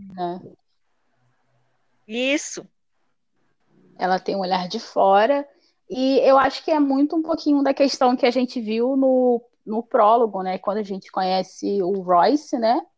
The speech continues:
Speaker 1: E ele tem exatamente, ele é, tipo, ele é das, ele é do Vale, né? A casa Royce é do Vale. E ele tem exatamente essa mesma visão, assim, ele vê com um pouco de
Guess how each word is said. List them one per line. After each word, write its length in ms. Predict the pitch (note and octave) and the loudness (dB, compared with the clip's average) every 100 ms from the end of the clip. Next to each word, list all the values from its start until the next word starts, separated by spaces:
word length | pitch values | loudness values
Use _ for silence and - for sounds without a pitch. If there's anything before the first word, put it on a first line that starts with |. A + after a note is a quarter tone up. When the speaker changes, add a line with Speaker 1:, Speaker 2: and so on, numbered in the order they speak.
| _ _ _ _ _ _ _ - | _ _ _ _ _ _ _ -8
Speaker 1:
E 460 | A3 A3+ A3+ A3 F3 | -4 -2 -2 -4 2
ele 200 | A#3 A#3 | 2 2
tem 180 | C4+ | 0
exatamente, 640 | B3 C#4 F4 F#4 D#4+ D#4+ C#4+ | 0 0 0 4 4 2 0
ele 280 | A3+ A3 A3 | 2 4 6
é, 140 | G#3+ | 4
tipo, 640 | - - G#3 A3+ G#3 F3+ - _ - | 0 -10 -8 0 2 2 -2 _ -4
ele 160 | F#3+ | 0
é 200 | F#3 G#3 _ - - _ _ _ | 0 -2 _ -20 -20 _ _ _
das, 240 | G#3 G3+ - - | 0 0 -4 -6
ele 160 | G3+ G3+ | 0 4
é 120 | G#3 | 4
do 180 | G#3 G3+ | 2 0
Vale, 380 | F#3+ G#3+ C#4 C4 | 2 2 0 -4
né? 320 | F#3+ F3+ F#3+ - | -6 -8 -8 -14
A 220 | - - | -16 -12
casa 300 | - F#3+ F3+ | -4 -4 -2
Royce 380 | F#3 F3 F3+ - | 0 0 -2 -10
é 40 | |
do 100 | - | -12
Vale. 480 | F3 E3+ E3+ - B3+ _ _ - - - | 0 2 2 0 -6 _ _ -20 -12 0
E 100 | A3+ | 2
ele 160 | A3+ | 4
tem 260 | A3+ B3+ B3+ | 2 0 0
exatamente 560 | B3 C4+ E4+ F#4 E4 E4 | -2 0 0 2 0 0
essa 180 | D#4 | 0
mesma 300 | C#4 C4 C4+ | 0 2 2
visão, 360 | C4+ F4 D#4 B3+ | 2 2 2 2
assim, 300 | A#3+ - G#3 | 0 -4 -4
ele 180 | G#3 A#3 | -2 -4
vê 500 | G3+ G3+ B3 C4+ A#3 | -2 4 6 6 4
com 160 | - | 0
um 100 | A3 | -8
pouco 380 | A3 A3+ A3 - | -4 0 0 0
de 680 | A3 G#3 A3+ A3+ A3 G3 E3+ | -4 -2 -2 -2 -4 -6 -10